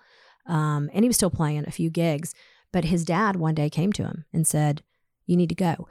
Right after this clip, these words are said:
And he had gotten offered a job where he was gonna be kinda like a, a person who went around and sold tractor equipment. And he, he laughed about it. He'd gotten a brand new truck and, uh, you know, a salary and benefits. And it was the best opportunity he had. And at that moment, his dad said,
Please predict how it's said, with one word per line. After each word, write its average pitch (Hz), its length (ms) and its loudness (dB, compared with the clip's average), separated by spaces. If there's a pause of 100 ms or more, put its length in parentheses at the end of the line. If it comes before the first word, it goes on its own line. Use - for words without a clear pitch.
(160)
And 190 120 2
he 220 120 4
had 247 140 0
gotten 175 260 2
offered 170 240 0
a 151 60 2
job - 480 -2
where 180 100 2
he 165 100 4
was 165 120 0
gonna 170 120 2
be 156 160 0
kinda 156 260 0
like 147 200 -2
a, - 220 -4 (580)
a 165 60 -8
person 175 300 6
who 175 100 4
went 170 100 2
around 165 200 2
and 156 100 -2
sold 151 240 0
tractor - 340 0
equipment. 165 440 0
And 156 100 0
he, 160 260 0
he 196 160 2
laughed 185 340 2
about 135 200 -2
it. - 80 -6
He'd 165 100 0
gotten 156 220 -2
a - 20 -2
brand 165 300 2
new 151 140 2
truck 220 520 2
and, 135 140 -2
uh, - 100 -8
you 180 140 2
know, 139 120 0
a 127 60 -4
salary 185 600 2
and 156 120 0
benefits. 180 580 0 (600)
And 208 80 4
it - 20 4
was 180 120 4
the 185 60 4
best 208 200 2
opportunity 185 320 2
he 160 60 4
had. 175 300 0
And 170 220 2
at 180 200 0
that 175 180 2
moment, 170 320 0
his 156 140 -4
dad 147 260 -2
said, 143 320 -2